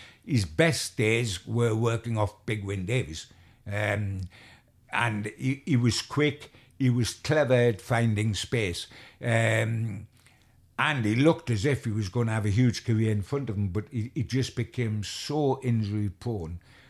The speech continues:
that he, he, he just didn't play the number of games he ought to have played. And, of course, he suffered because Pop Robson was coming through like an express train,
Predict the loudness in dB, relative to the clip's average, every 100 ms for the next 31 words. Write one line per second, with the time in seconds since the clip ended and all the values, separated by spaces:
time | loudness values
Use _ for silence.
0 | _ -4 0 0 -2 -4 -6 -4 -4 -2
1 | -2 -4 -4 -4 -4 -2 -2 -2 -2 -2
2 | -2 -4 -4 -4 -4 -4 -4 -4 -6 -8
3 | -10 -14 -14 -14 -16 -18 -20 -10 -2 -2
4 | 0 -4 -4 -4 -4 -4 -8 -6 -6 -6
5 | -8 -10 -6 -6 -6 -10 -8 -2 -2 -2
6 | -8 -8 -10 -8 -8 -6 -8 -10 -8 -8
7 | -8 -8 -10 -10 -10 -8 -8 -8 -6 -4
8 | -4